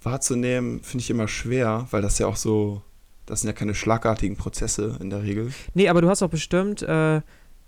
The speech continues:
Speaker 2: du hast ja im Krankenhaus gearbeitet und, ähm, hattest du da direkten Ko-, du hast, hattest du da direkten Kontakt zu den Patienten oder was war genau deine Aufgabe?
Speaker 1: Ja, okay, das kann ich ja mal sagen. Ich war in der, äh, Bettenzentrale, äh,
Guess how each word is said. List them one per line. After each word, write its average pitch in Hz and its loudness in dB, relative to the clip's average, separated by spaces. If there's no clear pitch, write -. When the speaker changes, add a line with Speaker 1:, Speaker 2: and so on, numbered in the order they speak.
Speaker 2:
du 156 6
hast 190 6
ja 165 6
im 165 4
Krankenhaus 175 2
gearbeitet 226 0
und, 170 2
ähm, 151 2
hattest 175 2
du 170 0
da 165 4
direkten 165 2
Ko-, - -4
du 160 0
hast, 170 0
hattest 165 -2
du 165 0
da 165 6
direkten 160 2
Kontakt 160 0
zu - -2
den 156 0
Patienten 170 2
oder 156 4
was 180 2
war 180 6
genau 165 2
deine 156 0
Aufgabe? 131 -4
Speaker 1:
Ja, 117 4
okay, - 4
das - 4
kann - 4
ich 107 4
ja 104 4
mal 104 2
sagen. 101 6
Ich - -2
war 117 4
in 120 2
der, 107 8
äh, 101 6
Bettenzentrale, - 6
äh, 185 8